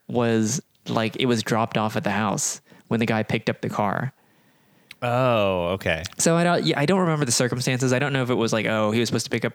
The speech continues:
Speaker 1: the car on the way to work or something. And I, 'cause I, in the future, I got, like, loan, I got, like, Saab loaner cars. Uh, 'cause at the time,
Speaker 2: <laughs>
Speaker 1: the nine three was current. So I would get, like, nine three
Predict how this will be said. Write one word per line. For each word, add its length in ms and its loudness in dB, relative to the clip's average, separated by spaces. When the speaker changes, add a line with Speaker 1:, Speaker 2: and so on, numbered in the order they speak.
Speaker 1:
the 100 -4
car 640 0
on 160 0
the 80 0
way 100 2
to 80 -2
work 260 0
or 80 0
something. 640 0
And 280 -2
I, 340 -2
'cause 140 2
I, 100 4
in 460 2
the 60 4
future, 280 2
I 60 4
got, 200 0
like, 180 2
loan, 280 2
I 140 2
got, 220 0
like, 280 -2
Saab 460 0
loaner 380 2
cars. 400 -2
Uh, 540 2
'cause 100 0
at 100 2
the 80 2
time, 380 2
Speaker 2:
<laughs> 40 -2
Speaker 1:
the 80 0
nine 220 0
three 200 0
was 160 0
current. 380 -2
So 100 0
I 80 2
would 120 2
get, 140 0
like, 220 -2
nine 320 0
three 560 0